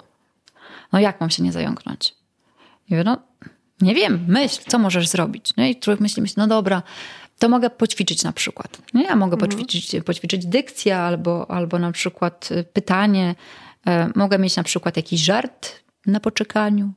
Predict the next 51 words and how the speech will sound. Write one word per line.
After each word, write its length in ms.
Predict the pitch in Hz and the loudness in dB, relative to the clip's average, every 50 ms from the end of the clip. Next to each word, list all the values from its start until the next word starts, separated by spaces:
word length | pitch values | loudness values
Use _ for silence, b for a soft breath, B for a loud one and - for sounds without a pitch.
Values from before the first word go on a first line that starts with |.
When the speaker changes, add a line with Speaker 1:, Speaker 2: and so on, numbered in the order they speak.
| _ _ _ _ _ - 220 | _ _ _ _ _ -8 -2
Speaker 1:
Ale 180 | 196 196 196 | 0 2 2
ja 60 | 190 180 | 2 2
mówię: 100 | 170 165 | 2 2
„Dobra, 320 | 165 170 185 208 226 226 | 2 2 2 2 2 2
dobra, 180 | 185 180 196 196 | 2 2 0 0
poczekaj, 320 | - 175 - - - 180 | -2 -4 -6 -4 -4 -4
to 40 | - | -2
jest 120 | 175 - | -4 -6
kolejny 300 | - - 170 170 170 165 | -2 -2 -2 0 0 -2
etap. 200 | 160 - 165 - | -4 -6 -8 -8
Co 140 | - - 269 | -2 0 2
możesz 260 | 320 330 311 285 262 | 2 2 2 2 2
zrobić, 180 | 262 269 254 254 | 0 0 2 2
żeby 140 | 262 240 240 | 2 2 0
się 120 | - 233 | 2 2
nie 80 | 226 220 | 0 0
wydarzyło?” 500 | 208 196 202 190 170 170 160 143 - - B B B B B B B B B B | 0 0 -2 0 0 0 -2 -4 -4 -8 B B B B B B B B B B
Dobra, 200 | 196 185 175 175 | 2 2 4 4
mogę 180 | 214 233 262 | 2 2 0
się 100 | 240 - | 0 0
dobrze 240 | 226 247 226 226 220 | 0 2 2 2 0
przygotować. 640 | 214 - - 190 196 - - 175 151 160 - - - - | 0 0 0 0 0 0 0 0 0 -2 -4 -4 -4 -2
Mo-, 180 | 185 190 185 - - | -2 -2 -2 0 2
mogę 220 | 202 202 202 208 | 2 2 2 2
dłużej 480 | 190 202 226 214 196 196 185 180 - - 185 175 - | 2 2 2 2 2 2 0 0 -2 -4 -8 -8 -4
poświęcić, 400 | - 202 - - 196 185 - 180 | -2 -2 0 0 0 0 0 0
więcej 220 | 190 190 - 185 180 | 0 0 0 -2 -4
czasu 400 | - - 175 165 - - - 160 | -2 -2 -2 -2 -2 -2 -2 -2
na, 140 | 160 - - | -2 0 -2
na 100 | 175 165 | -2 -4
pierwszy 320 | - - 170 - - 160 | -2 -2 -2 -2 -2 -2
raz. 260 | 160 - 185 - - _ B B B B B B | -4 -6 -6 -8 -12 _ B B B B B B
No 80 | - 349 | 2 2
i 60 | 359 | 2
szukamy 380 | - 392 - 330 302 247 202 - | 2 0 2 2 2 2 2 0
tych 160 | - - - | -2 0 0
rozwiązań. 560 | 214 185 180 190 180 165 160 - - 190 190 _ B B B B B B - | 0 0 2 0 0 0 0 -4 -6 -6 -8 _ B B B B B B -2
I 80 | 202 - | 0 0
potem 280 | - 311 - 359 320 | 0 0 2 0 0
zawsze 240 | 269 302 294 - 294 | 0 0 0 0 -2
jest 180 | 269 - - 233 | -2 -2 -2 -2
ostatnie 320 | - - 247 247 - 214 | 0 0 0 0 0 -4
pytanie: 340 | - - - 196 190 190 - _ - | -4 -2 -2 0 0 0 -4 _ -2
„Co 120 | - 339 | 0 2
zrobisz, 340 | 349 349 330 269 277 254 - | 4 4 4 2 0 0 0
jeżeli 200 | 254 240 254 240 | 2 2 2 0
to 80 | 240 226 | 0 -2
się 140 | - 220 | -2 0
wydarzy?” 400 | 196 202 170 165 151 156 170 - - - B B B B B B B B B _ - | -2 -2 0 0 0 0 -2 -4 -6 -10 B B B B B B B B B _ 0
Mm, 260 | 185 180 180 175 185 - _ _ _ _ _ _ _ _ _ _ _ _ _ _ _ - | 2 2 2 2 -2 -4 _ _ _ _ _ _ _ _ _ _ _ _ _ _ _ 0
i 340 | 208 214 208 208 - - | 0 2 2 0 -4 -6